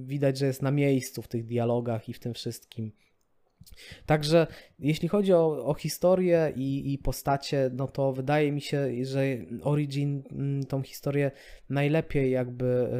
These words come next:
ym, zaprezen-, ta, ta odsłona najlepiej to zaprezentowała i najlepiej się tutaj,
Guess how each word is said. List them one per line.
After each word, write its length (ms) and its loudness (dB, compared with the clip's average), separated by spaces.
ym, 460 -6
zaprezen-, 580 -2
ta, 180 4
ta 100 -2
odsłona 300 -2
najlepiej 380 -2
to 80 -4
zaprezentowała 800 -2
i 40 0
najlepiej 380 -2
się 120 -8
tutaj, 300 -2